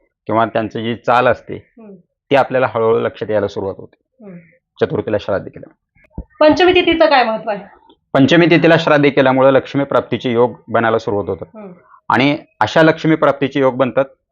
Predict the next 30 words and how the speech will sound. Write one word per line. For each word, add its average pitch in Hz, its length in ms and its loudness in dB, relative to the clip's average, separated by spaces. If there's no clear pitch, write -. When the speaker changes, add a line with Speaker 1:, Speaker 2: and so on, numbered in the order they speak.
Speaker 1:
जी 127 80 2
उत्तम 165 420 2
प्रकारची 131 400 0
आहे, 95 300 -8
Speaker 2:
हम्म. 208 120 -20
Speaker 1:
उत्तम 131 300 2
मार्गाने 139 420 4
येणारी 117 300 0
आहे 92 220 -6
आणि 131 180 2
जी 147 140 2
अखंड 151 320 -2
टिकून 120 320 -2
राहणारी 104 320 -2
असते. - 260 -10
Speaker 2:
हम्म. 185 120 -20
तर 311 360 2
षष्ठी 330 400 2
तिथीचं 339 380 0
काय 311 160 2
महत्त्व 254 300 -2
आहे? 208 200 -8
Speaker 1:
षष्ठीला 160 420 2
श्राद्ध 147 320 2
केल्यामुळं 131 500 2
Speaker 2:
हम्म. 202 300 -20
Speaker 1:
माणसाची 147 640 2
जी 147 140 0
प्रतिष्ठा 151 540 0
आहे, 90 220 -2